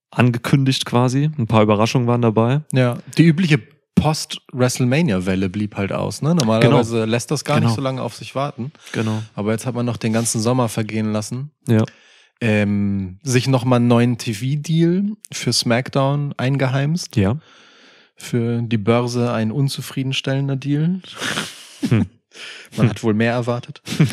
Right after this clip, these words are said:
Speaker 1: <laughs>
Speaker 2: Aber gut,
Speaker 1: Ja.
Speaker 2: äh, wieder weg von Fox, zurück aufs U S A Network.
Speaker 1: Ja.
Speaker 2: Ähm, d-,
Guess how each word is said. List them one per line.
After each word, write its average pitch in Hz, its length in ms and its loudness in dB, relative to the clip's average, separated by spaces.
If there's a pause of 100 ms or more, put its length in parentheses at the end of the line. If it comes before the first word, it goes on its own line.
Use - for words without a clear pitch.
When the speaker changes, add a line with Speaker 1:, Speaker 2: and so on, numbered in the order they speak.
(260)
Speaker 1:
<laughs> - 580 -8
Speaker 2:
Aber 143 180 8
gut, 135 240 2
Speaker 1:
Ja. 127 260 8
Speaker 2:
äh, 127 100 0
wieder 139 220 6
weg 165 180 4
von 156 200 4
Fox, - 520 2 (840)
zurück 143 400 2 (300)
aufs 135 260 -2
U 135 80 4
S 135 140 2
A 143 140 0
Network. 156 720 0
Speaker 1:
Ja. 113 240 4 (200)
Speaker 2:
Ähm, 123 1080 0 (880)
d-, 151 180 0